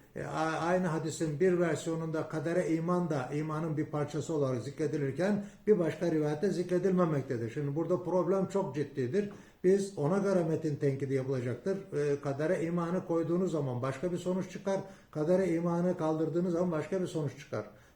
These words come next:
Veyahut da veda hutbeleriyle ilgili örneklerde de, e, kendisinden sonra Müslümanların yoldan, e, yanlış yola gitmemesi için, e, miras bıraktığı şeyin ne olduğu konusunda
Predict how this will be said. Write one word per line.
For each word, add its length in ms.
Veyahut 320
da 140
veda 260
hutbeleriyle 680
ilgili 240
örneklerde 680
de, 260
e, 580
kendisinden 560
sonra 320
Müslümanların 680
yoldan, 460
e, 100
yanlış 580
yola 160
gitmemesi 560
için, 440
e, 40
miras 640
bıraktığı 480
şeyin 320
ne 100
olduğu 360
konusunda 640